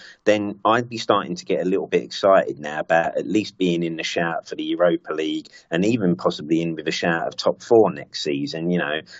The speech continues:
um, dependent on summer activity. So I think this season they've, it's probably a little bit too late and a little bit too much left to do. But I definitely think, you know, the future there is exciting under Ancelotti.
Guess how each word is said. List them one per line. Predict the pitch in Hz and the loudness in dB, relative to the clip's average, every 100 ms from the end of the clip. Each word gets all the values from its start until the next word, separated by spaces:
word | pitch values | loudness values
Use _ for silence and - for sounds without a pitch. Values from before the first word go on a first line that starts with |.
| - | -2
um, | 87 87 82 | 2 2 2
dependent | - - 90 85 87 | -4 -2 0 0 0
on | 90 | 0
summer | 90 92 90 87 | 0 0 2 0
activity. | 87 - 120 - 65 71 | -2 -2 -2 -2 -6 -2
So | - 90 87 - - | 4 6 6 0 -10
I | - | -4
think | 127 117 | -2 0
this | 127 131 | -2 0
season | 120 113 101 95 | 2 2 2 0
they've, | 95 87 - - | 0 0 -6 -12
it's | - - | -12 -12
probably | - - 101 | 0 4 4
a | |
little | 104 82 | 4 2
bit | 82 - | 0 -4
too | - 92 85 | -2 2 4
late | 82 87 | 4 4
and | 82 85 | 0 0
a | |
little | 87 - | 0 0
bit | - 87 - | -2 -4 -2
too | 95 | -2
much | 82 78 - | -2 -4 -2
left | 82 - | -2 -2
to | - | -2
do. | - 76 69 - - _ | 0 0 -2 -10 -18 _
But | - 82 | 2 4
I | 92 | 4
definitely | 90 107 - 92 | 4 2 2 -2
think, | 87 92 82 - | -2 -2 -4 -6
you | 80 | -6
know, | 78 76 76 | -4 -4 -2
the | 85 | -4
future | - 92 87 80 | -2 -4 -2 0
there | 82 80 | 2 2
is | 78 | -2
exciting | 80 - 98 87 82 69 73 | -6 -4 0 0 -2 -6 -8
under | 73 76 | -6 -4
Ancelotti. | 78 73 - 73 - 71 | -4 -8 -8 -6 -4 -6